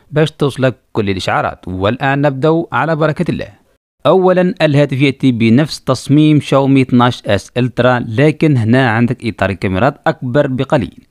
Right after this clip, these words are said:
كما تلاحظوا مستشعر واحد إنش في منتصف الإطار مكشوف. فهذه العدسة كانت مخصصة للزوم،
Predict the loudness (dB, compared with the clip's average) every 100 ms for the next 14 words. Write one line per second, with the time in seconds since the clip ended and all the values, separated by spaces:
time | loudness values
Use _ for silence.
0 | _ _ -4 -2 0 0 -2 -2 0 0
1 | 0 -2 -4 -2 -6 -4 -4 -4 -8 -4
2 | 0 0 -2 -4 -2 -2 -2 -2 -4 -6
3 | -6 -2 0 0 -2 -8 -10 _ _ _
4 | _ _ -4 -2 0 0 -2 -2 -2 0
5 | -2 -2 -4 -2 -4 -4 -2 0 0 -4
6 | -2 2 0